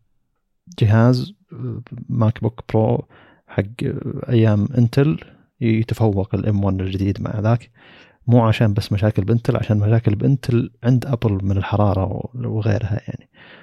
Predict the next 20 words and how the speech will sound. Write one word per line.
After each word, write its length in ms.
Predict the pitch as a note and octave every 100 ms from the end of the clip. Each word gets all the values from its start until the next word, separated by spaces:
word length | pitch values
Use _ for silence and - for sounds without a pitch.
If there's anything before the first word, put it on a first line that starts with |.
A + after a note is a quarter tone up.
| _ -
وعلشان 480 | F#2+ F#2 G2+ G2 - C3
المعالج 500 | G#2+ F#2+ G2 G2+ F#2+
ذا 120 | G#2+
متوافق 480 | G2+ - G2 G#2 -
أكثر 340 | G#2+ - A#2+
مع 300 | G2+ F#2+ G2 - - -
تطبيقات 420 | A2 - G2 G2
حقت 280 | - G2+ G2
أبل. 300 | A2+ A#2+ A2+
أيضا 200 | G#2+ G2
حط، 220 | F2+ G2+
حاطين 320 | - - A2
فيه 180 | F#2+ F#2+
جزء 260 | G2 G#2 G#2+
من 60 |
المعالج 280 | G2+ F#2+ G2+
اللي 120 | F#2+
تكلمنا 360 | F#2+ - G2 F#2+
عنه 160 | G2 F#2+
سابقا، 440 | G2+ G2+ A2+ B2+